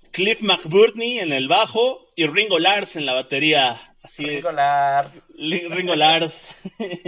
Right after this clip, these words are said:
Speaker 1: Y bueno, pues como la neta es que está bien chido para echar cotorreo, les vamos a recetar esta bonita canción que se llama, eh, Hey Dude. Hey Dude, así es. Que tiene, está,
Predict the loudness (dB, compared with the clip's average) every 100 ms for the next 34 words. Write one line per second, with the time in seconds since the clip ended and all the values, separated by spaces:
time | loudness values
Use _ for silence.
0 | -14 -16 -18 -14 -14 -14 -6 2 4 4
1 | 2 -4 -6 -8 -2 -2 -4 -6 -4 -2
2 | 0 -2 -2 -4 -4 -8 -2 -2 -4 -8
3 | -4 -4 -2 -4 -2 -4 -4 -6 -6 -4
4 | -2 -2 -4 _ -8 -4 -2 -2 -6 -8
5 | -10 -8 -6 -6 -6 -4 -4 -4 -10 -10
6 | -12 -12 -10 -10 -10 -14 -10 -2 0 0
7 | -2 -2 -4 -6 -14 -20 -20 -20 -20 _
8 | -6 -2 0 -2 0 0 0 0 -2 -2
9 | -10 -20 _ _ _ _ _ _ -18 -2
10 | -2 0 -2 -2 -4 -16 -16 -14 -4 -4
11 | -4 -10 -20 _ _ _ _ _ -8 -8
12 | -4 -4 -2 0 -2 -2 -4 -6